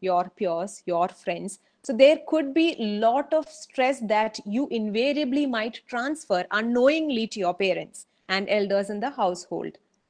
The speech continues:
I, I can see you smile, so then I know that what I'm <laughs> trying to convey is a fact. So, uh, keep aside some of your interests, some of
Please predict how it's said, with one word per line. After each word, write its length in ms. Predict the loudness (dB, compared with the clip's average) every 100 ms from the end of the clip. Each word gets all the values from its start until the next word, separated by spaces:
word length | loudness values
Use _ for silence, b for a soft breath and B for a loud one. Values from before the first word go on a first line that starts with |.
| _ _ _ _ -6
I, 320 | -2 0 0
I 40 |
can 160 | 0 -2
see 200 | -2 0
you 100 | -2
smile, 460 | -2 -2 0 -2
so 120 | -2 0
then 200 | 0 0
I 120 | -2
know 280 | 0 0 2
that 200 | 0 0
what 160 | 0
I'm 180 | 0 -4
<laughs> 20 |
trying 340 | -2 -2 0 -2
to 140 | -4
convey 680 | -2 -2 0 2 2 0 B -2
is 140 | 2 2
a 80 |
fact. 580 | 0 2 2 2 0 -12 _ _ _ _
So, 360 | -4 2 4 2 -4 -20 _ _ _ _ _ _ _ _ _ -8
uh, 160 | -6 -6
keep 360 | -2 2 2
aside 600 | 0 -6 -4 -2 -4 -8 _ _ _
some 340 | _ -8 -6 -4
of 220 | -6 -4
your 260 | -2 -2 -4
interests, 640 | -6 -8 -4 -4 -4 -8 -12
some 220 | -8 -6
of 180 | -6